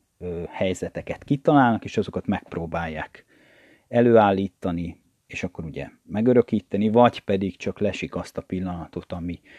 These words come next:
ami számukra fontos lehet. Tehát, hogy a fotózással ténylegesen önmagáért foglalkoznak. És, ö, tudom, hogy ezek a gondolatok bennük is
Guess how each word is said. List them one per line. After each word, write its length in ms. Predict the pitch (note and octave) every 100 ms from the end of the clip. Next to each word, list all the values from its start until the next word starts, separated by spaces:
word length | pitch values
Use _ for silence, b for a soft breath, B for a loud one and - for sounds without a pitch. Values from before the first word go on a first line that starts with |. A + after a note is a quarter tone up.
| B B
ami 180 | F2+ F#2
számukra 540 | - F#2 F2+ E2 -
fontos 520 | - C3+ C3 A2 -
lehet. 220 | F#2+ G2+
Tehát, 200 | - G#2+
hogy 200 | - A#2+ B B
a 60 | -
fotózással 1000 | - E3 C#3+ A2 G2+ G#2 - - A2 G#2 -
ténylegesen 800 | B2 G#2 F#2 E2+ - - F#2 F#2
önmagáért 760 | A#2 G2+ F2+ F2+ F2 D#2+ -
foglalkoznak. 880 | - D2+ C2 - - B1 - - - - _ _ _ _ _ _ _ _ _ _ B B B B _
És, 480 | B2+ A2+ A2+ - -
ö, 180 | A#2+ A#2+
tudom, 440 | - F#3 E3 C3
hogy 260 | B2 A2 - _ _ _ _
ezek 300 | - C#3 D3+
a 80 | A#2+
gondolatok 920 | A2 A2 A2 A2+ A#2 - C3+ B2+ _ _
bennük 400 | - C3+ G#2 -
is 280 | G2 - -